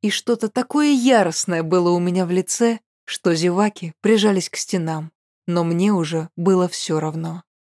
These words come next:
«Забирай, я посажу его в коробку и перевяжу бантиком. Такое дерьмо мне не нужно». Зрители ахнули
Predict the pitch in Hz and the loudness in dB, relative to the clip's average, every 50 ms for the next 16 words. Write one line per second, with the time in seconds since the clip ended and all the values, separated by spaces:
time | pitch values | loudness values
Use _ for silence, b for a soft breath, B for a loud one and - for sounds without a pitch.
0 | _ _ - 220 226 277 226 226 254 233 170 165 156 156 160 _ _ _ _ - | _ _ -6 0 2 2 4 6 4 4 4 2 -2 -6 -10 _ _ _ _ -2
1 | 202 208 202 196 196 202 190 - 202 190 175 185 180 165 170 165 - - - 190 | 2 4 4 4 4 2 2 4 4 4 4 4 2 2 2 0 -2 0 0 2
2 | 190 190 220 233 - - - 165 147 - _ - 285 269 262 311 294 254 285 277 | 4 4 4 2 0 -4 -8 -8 -8 -8 _ -2 0 2 4 4 4 6 4 4
3 | 233 262 277 208 165 175 165 165 156 - - 190 - - 165 156 160 - _ _ | 4 4 2 2 2 2 0 0 -4 -6 -10 -14 -10 -10 -10 -10 -10 -14 _ _
4 | - 202 180 175 - - 240 254 247 190 160 147 156 160 156 160 160 156 151 151 | 0 2 2 2 2 2 4 6 6 4 4 2 0 -2 0 0 -4 -6 -6 -10
5 | - _ _ - 190 196 202 202 202 196 190 208 226 208 185 160 160 156 151 165 | -12 _ _ 0 2 4 6 6 6 6 6 6 4 4 2 0 -2 -6 -8 -8
6 | 160 160 170 - _ _ _ _ _ _ _ _ _ - 190 170 175 214 220 240 | -10 -10 -12 -16 _ _ _ _ _ _ _ _ _ -4 -2 2 2 2 2 2
7 | - - 233 220 233 240 - - - 294 285 269 - - 247 254 240 240 240 226 | 2 2 2 4 2 2 0 2 2 2 2 2 0 0 0 2 4 2 2 0
8 | - | -2